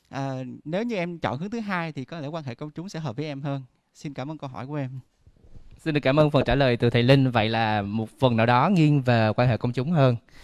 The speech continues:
Speaker 2: À, tiếp theo, à, thông báo với các thầy cô là lúc này lượng theo dõi là tăng lên rất nhiều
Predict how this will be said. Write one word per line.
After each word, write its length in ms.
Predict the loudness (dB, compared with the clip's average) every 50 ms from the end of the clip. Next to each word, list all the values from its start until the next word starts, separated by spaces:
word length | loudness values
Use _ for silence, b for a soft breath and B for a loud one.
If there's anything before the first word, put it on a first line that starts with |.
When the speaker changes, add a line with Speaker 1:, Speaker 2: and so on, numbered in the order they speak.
| B B B B B
Speaker 2:
À, 400 | 0 2 2 4 2 2 2 0
tiếp 280 | 0 0 -2 -2 -2 -2
theo, 320 | 2 4 4 4 4 2 0 _ b b b b b b b b b
à, 140 | b 2 2 2 2 -2 0
thông 140 | 0 4 6
báo 240 | 6 6 6 6 2
với 100 | 2 0
các 80 | 0
thầy 140 | 0 0 0
cô 240 | 2 2 4 6 6
là 60 | 6
lúc 180 | 6 6 4 4
này 300 | 2 2 4 4 4 4
lượng 520 | 4 2 2 2 0 0 -2 -2 -2 -4
theo 200 | -2 0 2 2
dõi 260 | 2 2 0 0 -2
là 60 | -4
tăng 220 | -2 -4 -4 -4 -4
lên 380 | -2 -2 -2 -2 -4 -6 -2
rất 240 | 0 -2 -2 4 8
nhiều 320 | 8 10 10 8 6 0